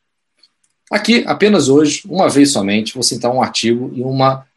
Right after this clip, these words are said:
um estudo realizado em uma cidade da França. A ideia era avaliar, durante uma população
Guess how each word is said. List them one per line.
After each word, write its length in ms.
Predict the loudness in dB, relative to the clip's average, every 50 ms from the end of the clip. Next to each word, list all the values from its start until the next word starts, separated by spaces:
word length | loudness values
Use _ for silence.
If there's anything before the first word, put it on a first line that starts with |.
| _ _
um 60 | -4
estudo 440 | -4 -2 -4 -4 -2 -2 0 0 0
realizado 580 | 0 0 -2 -2 -2 0 0 0 0 0 0 0
em 40 | 0
uma 120 | 0 -2
cidade 320 | -2 -2 -2 -2 -2 0
da 100 | -2 -4
França. 540 | -4 -2 0 0 0 2 0 -2 -2 -4 -8 _ _ _ _ _ _ _ _ -2
A 120 | 0 0
ideia 400 | 2 2 2 2 2 2 2 2
era 240 | 2 0 0 0 -2
avaliar, 600 | 0 2 0 0 2 2 0 0 0 0 -4 -6 -10 _ _ _ _
durante 220 | -8 -8 -6 -4 -4
uma 100 | -4 -6
população 720 | -6 -8 _ -2 0 0 0 0 -2 -2 -2 -4 -4 -8